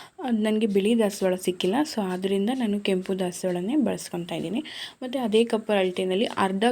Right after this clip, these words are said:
ಕಪ್ಪಷ್ಟು ಮೆಂತ್ಯ ಕಾಳು ತೊಗೊಂಡಿದ್ದೀನಿ. ಮತ್ತು ಈ ಈರುಳ್ಳಿನೂ ಕೂಡ ಮುಕ್ಕಾಲು ಕಪ್ಪಷ್ಟು ಈರುಳ್ಳಿ ತೊಗೊಂಡಿದ್ದೀನಿ. ಮತ್ತು ಎರಡು ಆಲೋವೆರಾನ ತೊಗೊಂಡಿದ್ದೀನಿ. ಅದು ನೀಟಾಗಿ ತೊಳೆದು ಸಣ್ಣ,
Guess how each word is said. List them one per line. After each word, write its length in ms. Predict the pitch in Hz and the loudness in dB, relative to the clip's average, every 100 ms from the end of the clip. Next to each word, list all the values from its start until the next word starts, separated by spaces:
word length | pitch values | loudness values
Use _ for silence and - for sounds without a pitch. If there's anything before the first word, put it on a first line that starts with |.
| 240 | 2
ಕಪ್ಪಷ್ಟು 420 | 226 196 - 269 | -2 -4 -4 0
ಮೆಂತ್ಯ 340 | 220 185 214 | 2 2 2
ಕಾಳು 200 | 233 196 | 2 0
ತೊಗೊಂಡಿದ್ದೀನಿ. 640 | 185 185 175 175 180 247 370 - - - - - | -2 -4 -4 -4 -2 -2 -2 -6 -14 -14 -18 -6
ಮತ್ತು 460 | 233 226 - 254 - | -4 -2 0 -2 -2
ಈ 320 | - 226 226 - | 0 2 2 4
ಈರುಳ್ಳಿನೂ 540 | 226 226 220 214 208 | 6 8 6 2 0
ಕೂಡ 180 | 208 208 | 0 4
ಮುಕ್ಕಾಲು 380 | 294 240 240 226 | 4 4 4 2
ಕಪ್ಪಷ್ಟು 440 | 202 - 180 - | 2 -2 -4 -2
ಈರುಳ್ಳಿ 400 | 262 208 214 202 | -2 2 4 4
ತೊಗೊಂಡಿದ್ದೀನಿ. 680 | 190 180 175 175 175 196 302 - _ _ _ - | 2 -2 -2 -2 -2 -2 -4 -8 _ _ _ -8
ಮತ್ತು 300 | 226 233 254 | -6 -2 0
ಎರಡು 380 | 226 202 214 240 | 2 2 2 2
ಆಲೋವೆರಾನ 920 | - 196 208 220 220 208 208 202 196 208 | 2 2 4 6 4 2 0 0 -2 -2
ತೊಗೊಂಡಿದ್ದೀನಿ. 720 | 202 185 185 180 180 180 226 349 - - - | -4 -2 -2 -4 -4 -4 -2 -4 -8 -18 -12
ಅದು 120 | 233 | -2
ನೀಟಾಗಿ 460 | 208 208 208 208 240 | 0 0 0 0 -2
ತೊಳೆದು 500 | 247 196 185 190 339 - - _ - | 0 0 0 0 -2 -4 -16 _ -4
ಸಣ್ಣ, 220 | 220 | -2